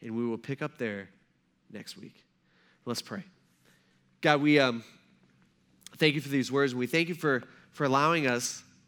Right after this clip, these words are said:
to get to know you better and to get to know your heart. And God, we ask that you would help us, help that to, like, like, get in our hearts. We wanna be more like you.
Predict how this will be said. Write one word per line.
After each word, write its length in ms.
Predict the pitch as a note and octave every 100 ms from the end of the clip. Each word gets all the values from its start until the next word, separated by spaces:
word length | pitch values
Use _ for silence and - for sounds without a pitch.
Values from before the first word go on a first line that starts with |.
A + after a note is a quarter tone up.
| _ _ _ _ _ _ _ _ -
to 100 | C3+
get 200 | E3+ F#3+
to 80 | G3+
know 220 | F#3 F#3
you 220 | F3+ F3+
better 340 | C3 C#3 A#2 - - _ _ _ _ _
and 100 | C#3+
to 80 | D#3+
get 180 | F#3+ F#3+
to 100 | F#3+
know 140 | F#3+
your 180 | F#3 D#3+
heart. 360 | - C#3+ A#2+ - _ _ _ _ _ _ D3
And 40 |
God, 100 | F3+
we 120 | F3
ask 220 | E3+ G#3 G#3
that 60 |
you 100 | F#3
would 100 | D#3
help 320 | C#3+ E3+ G3+ G3
us, 260 | D3 - C3+ D#3+
help 220 | F#3+ G#3+
that 120 | F#3+
to, 80 | F3
like, 240 | D#3 C3+ - - -
like, 280 | D#3+ C#3 C3+
get 160 | G3+
in 120 | A3
our 220 | E3+ G3 F3
hearts. 380 | C#3 A#2 -
We 100 | E3
wanna 220 | G#3+ A3+ F3
be 120 | F#3
more 320 | E3+ F3+ G3+
like 300 | F3+ E3 E3+
you. 240 | D#3 C3